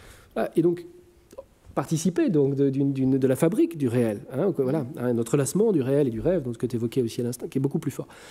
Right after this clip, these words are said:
Ce que tu dis là, euh, ce que vous disiez en conclusion, c'est que, c'est qu'au fond, euh,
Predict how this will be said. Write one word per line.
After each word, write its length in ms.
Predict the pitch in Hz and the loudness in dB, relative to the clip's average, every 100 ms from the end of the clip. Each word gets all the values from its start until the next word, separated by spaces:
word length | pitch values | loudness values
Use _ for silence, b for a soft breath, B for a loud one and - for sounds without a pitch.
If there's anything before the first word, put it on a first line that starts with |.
| B | B
Ce 100 | - | -20
que 100 | - | -4
tu 200 | 151 - | -4 -2
dis 300 | 143 175 247 | -2 0 0
là, 200 | 143 185 247 | 0 -4 -4
euh, 240 | 135 123 | -4 -6
ce 80 | - | -8
que 80 | 123 | -6
vous 60 | |
disiez 280 | 127 127 147 | -4 2 2
en 60 | 120 | 2
conclusion, 540 | 131 - 139 190 277 | -2 -2 0 2 0
c'est 200 | - 156 | 0 -4
que, 400 | - 160 156 - | -2 -2 -2 -6
c'est 160 | 139 123 | -10 -10
qu'au 160 | - | -8
fond, 240 | 113 - 269 | -8 -6 -4
euh, 140 | 156 | -4